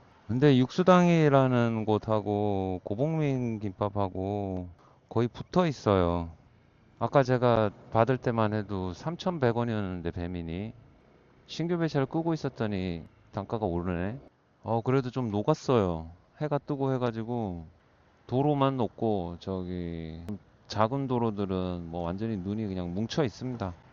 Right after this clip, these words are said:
지금 제가 가는 거는 코아로 갔다가 이편한 세상 갈 건데, 아,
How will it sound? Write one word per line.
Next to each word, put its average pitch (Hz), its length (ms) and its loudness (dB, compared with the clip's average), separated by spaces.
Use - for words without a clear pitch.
지금 131 640 2
제가 110 280 2
가는 104 340 0
거는 95 960 -2
코아로 185 400 6
갔다가 98 1040 2
이편한 156 420 0
세상 113 300 -2
갈 92 140 0
건데, 85 840 -2
아, 110 380 10